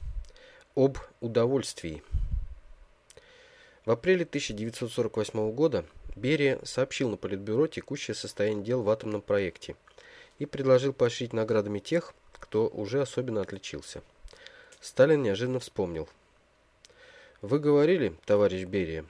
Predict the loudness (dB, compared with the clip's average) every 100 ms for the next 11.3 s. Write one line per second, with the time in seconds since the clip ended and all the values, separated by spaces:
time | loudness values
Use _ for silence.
0 | _ -18 -14 0 0 2 -2 -2 -2 2
1 | 4 2 0 -2 0 2 2 2 0 -2
2 | -4 -6 -6 -10 -10 -8 -2 0 0 -2
3 | -8 -14 -20 -20 -20 -10 -4 0 0 -2
4 | -6 -4 -4 -6 -10 -12 -12 -10 -10 -4
5 | -2 -2 -4 -2 -4 -4 -6 -8 -12 _
6 | _ _ _ -20 -20 _ 2 2 4 2
7 | 2 -2 -4 -6 -4 -6 -6 _ -16 -16
8 | -20 -20 _ -2 -2 0 -2 0 -2 0
9 | 0 0 -4 -4 -2 -2 -6 -6 -8 -2
10 | -2 0 0 -2 -2 -8 -8 -10 -10 -8
11 | -8 -8